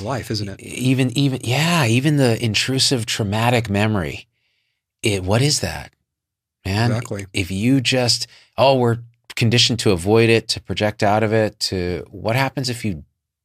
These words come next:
Speaker 2: really just see, what is that even made of? <laughs> Like, just g-, take your beam, your electron beam microscope and just go deeper and deeper and deeper. And it, it just is inconceivable.
Speaker 1: I mean, it hap-, exactly.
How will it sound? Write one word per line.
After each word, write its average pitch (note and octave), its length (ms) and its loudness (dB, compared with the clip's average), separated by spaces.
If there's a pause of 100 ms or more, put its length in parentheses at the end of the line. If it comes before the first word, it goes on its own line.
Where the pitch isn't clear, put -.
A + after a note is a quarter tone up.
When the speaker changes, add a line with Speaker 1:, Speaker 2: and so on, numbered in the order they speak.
(240)
Speaker 2:
really B2 260 4
just G#2 240 0
see, - 120 -2
what G2 200 -2
is D3+ 120 -2
that C#3 160 4
even F#2 400 -2
made C#3 280 2
of? - 380 -12
<laughs> - 40 -20 (340)
Like, C3 240 0 (300)
just - 240 0
g-, A#2+ 80 -2
take D#3+ 340 0
your A#2+ 120 2 (140)
beam, C#3 320 4
your G#2+ 120 6
electron A#2+ 580 2
beam B2+ 220 4
microscope G2+ 560 0
and E2 80 -4
just - 160 -2
go G#2 180 2 (100)
deeper B2 360 0
and F#2 120 -2
deeper B2+ 300 0
and D#2+ 100 -2
deeper. A2+ 300 0
And E2+ 100 -4
it, D#2+ 120 -8 (420)
it G2 200 -2 (100)
just G#2 400 0
is F#2+ 120 -2
inconceivable. A2+ 880 -4 (140)
Speaker 1:
I C3+ 40 -2
mean, C#3 220 0
it D#3 140 -8 (160)
hap-, C3 240 -4
exactly. B2 680 -2